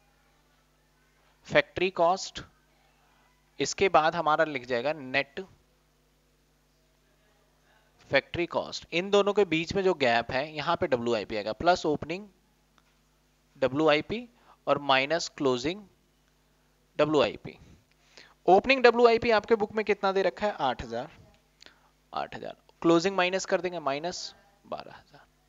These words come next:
फर्स्ट क्लास देखोगे तो आपको अच्छे से समझ में आएगा ये, बिल्कुल। फिर तो लगेगा पता नहीं, बिल्कुल सिंपल क्वेश्चन है। फिनिश गुड्स का भी दे रखा है, तो फिनिश गुड्स कहाँ डील करता है?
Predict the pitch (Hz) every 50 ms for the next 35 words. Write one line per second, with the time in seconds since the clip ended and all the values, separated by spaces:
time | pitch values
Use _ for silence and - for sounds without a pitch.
0 | _ _ _ _ _ _ _ _ _ _ _ _ _ _ _ - - _ _ _
1 | - - 165 196 208 - - 220 220 214 220 214 - - 202 196 - 208 202 208
2 | 214 214 214 - 208 202 190 180 - - 196 190 180 - - 185 165 185 175 -
3 | 180 160 147 143 143 135 120 113 113 117 151 170 160 123 104 131 127 117 - 113
4 | - - _ _ _ _ _ _ _ _ - _ _ _ 196 190 - 226 214 208
5 | 202 208 202 214 208 - 202 190 202 196 202 202 190 185 180 196 190 - 190 165
6 | 160 175 160 165 147 - 151 131 120 120 - 196 220 233 220 - 226 220 - -
7 | 220 208 208 202 208 202 190 - 190 180 180 165 - 185 190 208 196 202 214 208
8 | - - 202 175 202 196 190 208 196 202 196 202 190 - - 240 262